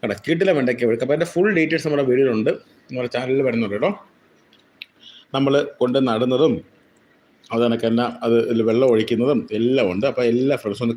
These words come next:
കാണുക. ഓക്കെ, ഇനി അതാ ചൂരമീനും കൂടെ ഒന്ന് മിക്സ് ചെയ്തിട്ടുണ്ട്, നമുക്ക് എടുക്കാം, എന്താ കഴിക്കാം.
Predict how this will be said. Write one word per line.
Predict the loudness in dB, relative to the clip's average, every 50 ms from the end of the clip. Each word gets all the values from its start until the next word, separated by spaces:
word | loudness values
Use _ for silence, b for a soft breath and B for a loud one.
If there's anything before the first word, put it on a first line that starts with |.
| -4
കാണുക. | -6 -6 -4 -4 -4 -4 -6 -8 -12 B B B B B B B B -6
ഓക്കെ, | -4 -2 -2 -2 -2 -4 -8 -20 _ _
ഇനി | -6 -4 -2 0
അതാ | 0 -2 -2 -2
ചൂരമീനും | -2 -2 -2 -2 -2 -2 -4
കൂടെ | -4 -4
ഒന്ന് | -4 -6 -8
മിക്സ് | -8 -8 -6 -4
ചെയ്തിട്ടുണ്ട്, | -4 -4 -6 -6 -6 -4 -4 -6 -6 _ _ B B B B B _
നമുക്ക് | -14 -10 -6 -6 -6
എടുക്കാം, | -6 -6 -4 -4 -4
എന്താ | -4 -4 -4
കഴിക്കാം. | -4 -4 -4 -4 -4 -6 -6